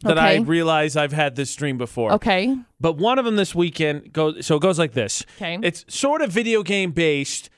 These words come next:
Speaker 1: because when I'm in the dream, I don't understand why I'm there, but I'm supposed to collect trophies and then I get to advance to the next level.
Speaker 2: Okay.
Speaker 1: And I always make it through the first level.
Speaker 2: Okay.
Speaker 1: And I always get to the second level, which is in a mansion, but I can never finish it.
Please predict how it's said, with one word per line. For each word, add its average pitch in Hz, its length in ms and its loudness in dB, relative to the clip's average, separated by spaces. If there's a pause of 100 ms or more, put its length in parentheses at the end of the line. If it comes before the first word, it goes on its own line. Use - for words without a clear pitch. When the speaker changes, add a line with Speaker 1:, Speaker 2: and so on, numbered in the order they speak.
(280)
Speaker 1:
because 170 380 0
when 170 220 0
I'm 190 120 2
in 247 140 2
the 247 60 4
dream, 196 280 2
I 180 80 4
don't 202 140 4
understand 190 400 4
why 170 260 4
I'm 165 200 2
there, 135 360 2 (320)
but 156 120 4
I'm 160 120 2
supposed 185 300 0
to 180 60 -2
collect 180 420 0
trophies 139 800 0 (140)
and 151 140 2
then 160 80 2
I 160 60 2
get 156 140 -2
to 147 120 -2
advance 143 360 0
to 143 60 0
the 135 40 -2
next 135 260 -2
level. 104 320 -4
Speaker 2:
Okay. 185 260 -4 (200)
Speaker 1:
And 127 100 0
I 147 120 4
always 190 200 0
make 220 180 0
it 220 80 -6
through 220 120 -6
the 226 80 0
first 247 380 0
level. 151 480 2
Speaker 2:
Okay. 185 180 0
Speaker 1:
And 233 140 0
I 147 100 2
always 180 220 0
get 202 140 0
to 202 60 -4
the 202 80 0
second 185 380 0
level, 151 260 0
which 147 180 -2
is 139 100 -4
in 175 100 0
a 180 40 0
mansion, 185 800 -2 (840)
but 170 120 2
I 165 120 4
can 175 240 -2
never 185 320 2
finish 170 460 -2
it. 87 140 -10